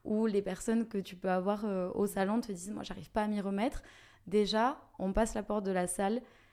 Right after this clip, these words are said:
et, et après, on se laisse guider. Moi, je, je propose avec plaisir des séances découvertes pour qu'on recommence, euh, petit à petit. Et puis, euh,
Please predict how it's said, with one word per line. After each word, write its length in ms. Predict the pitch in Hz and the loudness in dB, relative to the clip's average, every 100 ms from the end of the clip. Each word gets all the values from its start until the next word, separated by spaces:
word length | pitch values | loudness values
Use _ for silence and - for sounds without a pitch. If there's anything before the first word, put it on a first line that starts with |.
| _ _ _ | _ _ _
et, 560 | 196 190 180 175 175 - | 2 4 4 2 -2 -2
et 80 | 180 | -2
après, 260 | 160 - | -2 -2
on 80 | 208 | -2
se 120 | 208 | -2
laisse 180 | 190 170 | -2 -4
guider. 260 | 160 170 214 | -4 -2 0
Moi, 200 | 202 185 | 0 -2
je, 480 | 180 180 165 165 165 190 - | -4 -6 -4 -4 -6 -8 -10
je 140 | 180 | -10
propose 400 | - 190 180 208 | -4 0 2 4
avec 340 | 196 165 - - | 4 2 -2 2
plaisir 460 | 214 208 190 220 | 4 4 4 2
des 320 | 196 185 185 | 2 2 2
séances 300 | 190 220 202 | 0 -2 -2
découvertes 560 | 185 196 196 185 196 - | -2 -2 -2 0 0 -2
pour 160 | - - | -14 -6
qu'on 160 | 190 | -4
recommence, 640 | 175 180 180 185 175 190 - | -2 -4 -2 -4 -2 -4 -6
euh, 180 | 180 175 | -6 -6
petit 400 | - 185 - 180 | -6 -8 -4 -2
à 60 | |
petit. 340 | 175 - 208 233 | -2 -6 -4 -2
Et 80 | 208 | -2
puis, 280 | - 180 | -6 -4
euh, 100 | 175 | -2